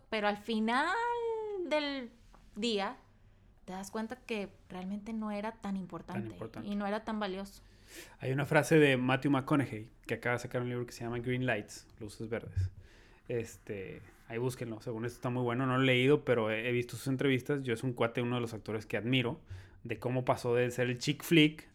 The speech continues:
Speaker 2: a ser un ganador de Oscar, ¿no? Entonces me, me llamó mucho la atención esa historia y, y, y me metí mucho a él. Y él dice, "El problema es que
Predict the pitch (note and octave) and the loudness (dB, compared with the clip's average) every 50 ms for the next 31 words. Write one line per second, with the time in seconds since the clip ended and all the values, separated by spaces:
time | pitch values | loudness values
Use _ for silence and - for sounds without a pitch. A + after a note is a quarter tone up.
0 | - - - A#2+ - - A#2+ A#2 A#2+ A#2 A#2 A#2 A#2+ A#2 A#2+ A2+ A2+ A2 A2 A2 | -10 -6 -6 -4 -4 -4 -4 -2 -2 -2 -2 -2 0 0 0 0 0 -2 -2 0
1 | A#2 C3 C3 C3 - - - - G2 A#2 D3 F#3+ - - - - - - - - | 0 0 -2 -2 -6 -12 -14 -12 -10 -10 -10 -10 -14 -18 -20 -20 -20 -20 -20 -14
2 | - - A#2 A#2+ C3 C3 C#3+ E3 D3 C#3 C3+ C3+ C#3 C#3 C#3+ D3 D3 - D3+ D#3 | -8 -4 0 2 2 2 4 4 6 8 8 8 8 8 6 4 4 4 2 2
3 | D3+ - B2+ B2 D3+ C#3 B2+ D#3+ D3+ - E3+ D3+ C#3 D3 D#3 F#3 - - - C3+ | 2 2 0 2 2 2 2 0 2 4 4 6 8 8 6 6 4 0 -4 -6
4 | A#2+ A#2 - - - D3 A#2+ A#2+ B2 - B2+ B2 B2+ A#2+ B2 B2 - C3 C3 C#3 | -4 -6 -6 -8 -6 -6 -6 -6 -6 -4 -2 -2 0 0 0 0 0 2 2 2
5 | C3 - D3 C3 C3 C3 B2+ B2+ B2+ B2+ C3+ C#3 C3 C#3 C#3+ C3+ B2 - - - | 2 4 4 4 4 6 4 4 4 4 4 2 4 6 6 4 4 2 -4 -18
6 | - - - - - - - - - - - - - - C3+ C3 C3 - C#3 C#3 | -20 -20 -20 -14 -10 -10 -10 -10 -10 -20 -20 -8 -4 -2 -2 0 0 2 4 6
7 | C#3 C#3+ D3 D3+ E3 F3 F3 F3 E3 D#3+ - - - F3 F3 F3 E3 E3 - | 6 8 8 8 8 10 10 10 8 8 6 6 8 8 8 8 6 4 -2